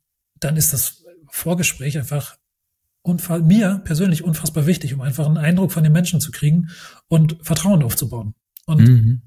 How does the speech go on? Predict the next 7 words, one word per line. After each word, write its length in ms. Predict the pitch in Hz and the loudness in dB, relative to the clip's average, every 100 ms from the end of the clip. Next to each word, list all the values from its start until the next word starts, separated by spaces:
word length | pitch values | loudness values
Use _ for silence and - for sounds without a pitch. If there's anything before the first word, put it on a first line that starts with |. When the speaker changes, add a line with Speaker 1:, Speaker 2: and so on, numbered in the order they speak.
| _ | _
Speaker 1:
dann 340 | 151 160 190 190 | -2 0 0 0
zu 100 | 170 | -4
fotografieren 680 | - 156 151 - 156 120 120 | -4 -4 -4 -4 -6 -6 -4
und 240 | 151 151 - _ | -4 -4 -10 _
im 160 | 143 | -4
Bestfall 520 | 135 208 - 202 202 202 | 0 -2 -2 0 0 -2
tatsächlich 680 | 175 151 165 160 175 - | -4 -2 -2 0 -2 -4